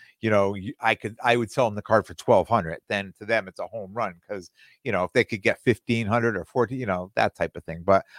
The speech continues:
I'm not letting it go that cheap. And some of these cards I'm still sitting on. I'm just holding on to these cards, waiting for public sales to come around. Um, I've been purchasing some hockey.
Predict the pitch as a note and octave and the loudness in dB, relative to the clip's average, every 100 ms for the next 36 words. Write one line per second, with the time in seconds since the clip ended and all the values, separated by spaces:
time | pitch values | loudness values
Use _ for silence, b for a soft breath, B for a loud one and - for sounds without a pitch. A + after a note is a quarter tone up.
0 | B - C#3 C#3 G#2+ A#2 G#2 F#2+ F2+ G#2+ | B 2 4 6 4 4 0 -2 -2 -2
1 | F#2+ G2 F2+ - F#2+ F#2 - - F#2+ F#2+ | 0 0 -2 -6 -6 -6 -8 -6 -4 -4
2 | F#2+ F#2+ b b _ - A#2+ C3 B2+ - | -8 -16 b b _ -4 0 0 0 4
3 | C3+ B2+ B2 - C#3+ - C3+ G#3 C#4+ C#2+ | 4 4 -4 -4 -4 -2 -2 -2 -4 -6
4 | F#2 F2+ G2+ - A2 G2+ G#2 A2 G2+ A2+ | -6 -8 -10 -2 0 0 0 -2 0 -4
5 | - A#2+ F#2+ F#2 A#2+ A2+ - E2+ G2 E2 | 2 2 4 0 0 -2 -6 -6 -6 -6
6 | D#2+ - D#2 G2+ - - - F#2 E3+ D3+ | -8 -6 -6 -6 -10 -12 -10 -10 -12 -14
7 | D#2 D#2+ b b b b - F2+ F2+ E2 | -18 _ b b b b -6 -4 -4 -8
8 | E2 E2+ _ _ _ _ _ _ - - | -16 -20 _ _ _ _ _ _ -20 -20
9 | B B B2 B2 A2+ C#3+ C#3 B2 D3+ C3 | B B 2 2 4 2 2 -2 -6 -4
10 | D#3+ C3 C#3+ F#3 - E2+ E2+ | -4 2 2 2 0 -6 -6